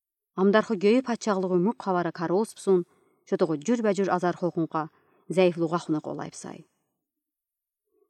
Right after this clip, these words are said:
Դիրիս Սիրինենը շոտխունայ թեյ։ Իսուսի տողոլ հեր ջուր ազար բակալ տողու, օստար կաճախուն ազյատ զապկալ տողու, իչողո ոչ մուրդար ուրուֆ բակալ տողու, սուստ բակալ տողու,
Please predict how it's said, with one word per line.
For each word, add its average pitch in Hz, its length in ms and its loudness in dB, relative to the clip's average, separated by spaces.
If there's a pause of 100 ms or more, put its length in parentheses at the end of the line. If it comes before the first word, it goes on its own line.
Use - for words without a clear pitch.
Դիրիս 214 320 2
Սիրինենը 185 540 2
շոտխունայ 139 380 -4 (100)
թեյ։ - 160 -14 (1200)
Իսուսի 233 320 0
տողոլ 226 320 2
հեր 240 220 0
ջուր 226 160 2
ազար 202 260 2
բակալ 180 320 -4
տողու, 175 220 -14 (580)
օստար 233 480 2
կաճախուն 214 400 2
ազյատ 196 300 0
զապկալ 175 340 -2
տողու, - 240 -12 (640)
իչողո 240 320 2
ոչ 254 80 6 (100)
մուրդար 233 320 6
ուրուֆ 220 240 0
բակալ 190 320 -4
տողու, 131 240 -10 (560)
սուստ - 320 -4
բակալ 220 320 -2
տողու, 139 200 -4